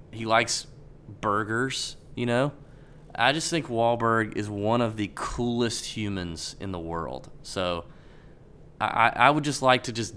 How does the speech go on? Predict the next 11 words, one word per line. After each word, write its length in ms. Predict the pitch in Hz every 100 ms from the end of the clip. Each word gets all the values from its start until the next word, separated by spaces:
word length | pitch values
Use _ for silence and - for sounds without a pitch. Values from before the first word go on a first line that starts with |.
| 101
get 220 | - 123
some 240 | - 131 120
of 60 |
the 80 | 104
vibes 580 | 85 98 101 101 95 90
off 260 | 87 85
of 100 | 82
Wahlberg 500 | 82 80 78 78 82
a 40 | 76
little 140 | 78
bit. 260 | 69 - -